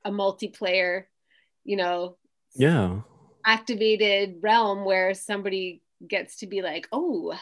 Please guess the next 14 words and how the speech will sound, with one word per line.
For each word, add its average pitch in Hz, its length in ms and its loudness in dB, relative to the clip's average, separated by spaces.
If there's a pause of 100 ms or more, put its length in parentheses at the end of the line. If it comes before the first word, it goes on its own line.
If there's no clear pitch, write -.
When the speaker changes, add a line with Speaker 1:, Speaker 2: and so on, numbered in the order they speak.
(760)
Speaker 1:
this 240 160 -8
is 294 140 -4
a 185 40 -2
great 185 280 -4
entry 185 320 -6
point 190 360 -8
to 196 80 -18
take 180 260 -8
somebody 190 340 -4
else's 180 460 -6
car 180 380 -4
for 180 100 -6
a 170 80 -8
joyride.'" 170 560 -6